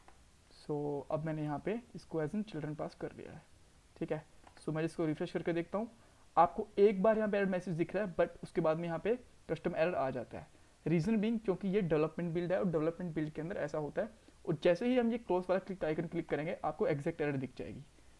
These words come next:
क्योंकि रिएक्ट कहता है कि जब आप डेवलपमेंट बिल्ड में काम करें, कि as a developer काम करें, तो आपको एरर भी दिखना चाहिए,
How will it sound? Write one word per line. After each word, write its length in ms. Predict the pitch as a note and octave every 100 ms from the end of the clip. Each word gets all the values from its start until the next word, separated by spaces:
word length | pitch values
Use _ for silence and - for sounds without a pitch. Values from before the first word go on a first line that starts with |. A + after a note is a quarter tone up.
| - -
क्योंकि 460 | G3 G3 F3 G#3+ F#3
रिएक्ट 260 | E3 -
कहता 200 | E3+ E3+
है 60 | F#3
कि 80 | F#3
जब 120 | F3
आप 120 | E3
डेवलपमेंट 440 | D#3 D#3+ F3 F3
बिल्ड 160 | E3 F3
में 140 | E3+ E3
काम 220 | D#3+ D#3+
करें, 260 | D3+ D3+
कि 160 | D#3 E3
as 180 | - D#3
a 80 | D#3
developer 300 | D3 - D#3
काम 200 | D3 D#3
करें, 160 | D#3+
तो 80 | F3+
आपको 180 | - F3
एरर 220 | D3+ D3
भी 100 | F#3+
दिखना 320 | D#3+ D#3+ D#3+
चाहिए, 380 | C3+ B2 A2+ -